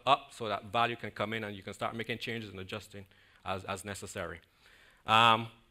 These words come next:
the map is not the territory, so we decided to use Hygieia, an open source project, but obviously it doesn't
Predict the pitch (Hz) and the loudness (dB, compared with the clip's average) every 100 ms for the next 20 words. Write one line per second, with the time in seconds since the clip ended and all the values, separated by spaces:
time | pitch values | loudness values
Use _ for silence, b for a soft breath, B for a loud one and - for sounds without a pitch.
0 | _ b b 120 120 151 147 139 117 117 | _ b b 2 10 10 10 0 0 2
1 | 123 110 107 92 - 104 107 - 143 127 | 4 4 0 -4 -6 -6 -6 -2 -2 -2
2 | 120 127 113 107 110 123 107 101 104 120 | -4 -4 -6 -6 -2 -2 -2 -4 -6 -6
3 | 123 - 135 143 151 - 98 107 - - | -6 2 2 2 -2 -4 -4 -2 -4 -12
4 | _ - 131 139 139 135 120 113 123 127 | _ 8 8 8 0 2 2 2 0 -2